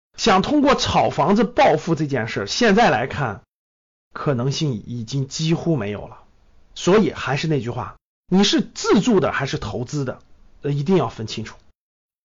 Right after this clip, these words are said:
五月三十一号讲的那次公开课当中呢，给大家详细讲过了。我个人觉得是，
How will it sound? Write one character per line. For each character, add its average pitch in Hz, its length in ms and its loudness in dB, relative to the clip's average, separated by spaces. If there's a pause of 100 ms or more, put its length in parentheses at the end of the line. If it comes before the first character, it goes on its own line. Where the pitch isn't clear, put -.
(240)
五 165 100 2
月 190 80 6
三 208 200 4
十 202 100 -2
一 202 100 4
号 208 140 2
讲 135 180 0
的 151 60 0
那 175 100 2
次 170 120 -2
公 170 140 0
开 185 140 0
课 170 140 0
当 139 200 0
中 151 180 0
呢， 107 220 -4 (200)
给 127 100 -4
大 123 80 -2
家 139 100 0
详 127 180 -6
细 156 100 -4
讲 110 220 -6
过 123 120 -2
了。 90 160 -10 (460)
我 135 180 -2
个 311 200 2
人 143 180 2
觉 104 160 -6
得 107 100 -6
是， 101 240 -10